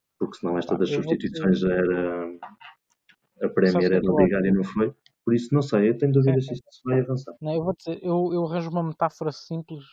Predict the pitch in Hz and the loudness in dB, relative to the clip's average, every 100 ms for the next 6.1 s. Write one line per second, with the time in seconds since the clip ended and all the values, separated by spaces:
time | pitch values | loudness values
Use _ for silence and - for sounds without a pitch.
0 | _ - 160 165 151 151 151 151 135 117 | _ -6 -4 -4 -4 -4 -6 -4 -6 -6
1 | - _ - 139 127 127 131 143 139 139 | -16 _ -14 -10 -6 -6 -4 -4 -4 -4
2 | 143 143 139 151 - 147 151 151 143 135 | -4 -4 -6 -10 -12 -14 -12 -12 -10 -10
3 | - 117 113 _ - - _ _ 160 165 | -10 -12 -12 _ -20 -20 _ _ -2 0
4 | 151 151 160 143 - 151 135 143 - 127 | -2 -2 -4 -4 -8 -6 -6 -8 -12 -14
5 | 123 123 127 117 - 139 - - 131 123 | -14 -6 -4 -4 -6 -10 -10 -8 -6 -6